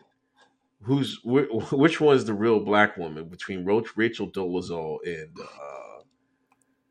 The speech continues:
I, I don't wanna say the <laughs> other person. It was,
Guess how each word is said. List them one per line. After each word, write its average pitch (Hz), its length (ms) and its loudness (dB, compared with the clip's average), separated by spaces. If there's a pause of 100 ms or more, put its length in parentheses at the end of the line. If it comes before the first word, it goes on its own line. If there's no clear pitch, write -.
(300)
I, 113 240 2
I 147 100 4
don't 120 160 6
wanna 104 120 4
say 101 240 0 (120)
the 131 140 0
<laughs> - 0 -
other - 140 -4 (300)
person. - 320 -10 (760)
It - 140 2
was, - 300 -20